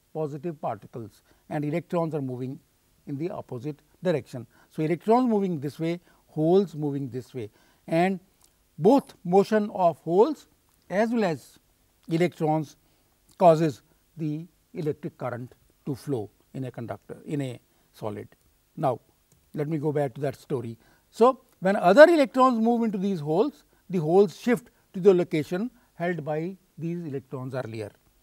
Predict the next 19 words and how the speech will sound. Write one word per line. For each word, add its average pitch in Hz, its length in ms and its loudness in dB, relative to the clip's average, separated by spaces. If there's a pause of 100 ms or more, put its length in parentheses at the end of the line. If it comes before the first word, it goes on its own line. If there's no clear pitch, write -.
(500)
So, 226 360 4
the 180 100 -2
holes 196 360 6
move 233 260 2
in 220 80 0
the 196 100 2
direction 170 380 -2
opposite 226 500 2 (300)
to 226 80 -4
that 160 220 -6
of 135 160 -8
electrons. 110 600 -12 (720)
They 202 180 8
move 208 300 2
like 196 320 4
positive 185 440 -2
charges. 117 520 -4 (180)
Both 214 320 2
electrons 190 600 0